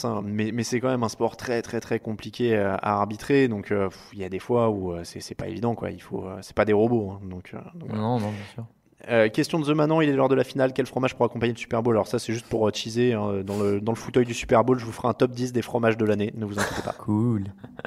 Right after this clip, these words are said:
Speaker 1: Ah bah attends. Euh, alors, je, je suis en train de, de parcourir, par, par reprendre tous. Hop, quel est le coaching staff que vous aimez le plus qui a été formé cette année ? Euh, de-, demande Edouard, euh, D L T ou D I T, je suis désolé.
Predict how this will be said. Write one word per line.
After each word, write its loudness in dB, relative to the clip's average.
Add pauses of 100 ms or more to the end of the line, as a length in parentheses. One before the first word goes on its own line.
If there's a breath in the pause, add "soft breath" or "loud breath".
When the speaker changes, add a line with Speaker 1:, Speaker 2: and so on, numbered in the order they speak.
(140)
Speaker 1:
Ah 2
bah -6
attends. 2 (500 loud breath)
Euh, 6
alors, 4
je, -2
je -2
suis -4
en 0
train -2
de, 6
de 2
parcourir, 2
par, 2
par 0
reprendre -2
tous. -8
Hop, -2
quel 0
est 0
le 0
coaching -4
staff 0
que -2
vous -2
aimez 0
le -4
plus -6
qui 0
a 4
été 0
formé 0
cette -2
année ? 4
Euh, 4
de-, -2
demande -2
Edouard, 0
euh, 0 (180)
D -4
L -8
T -8
ou -10
D -8
I -8
T, -8
je -10
suis -16
désolé. -6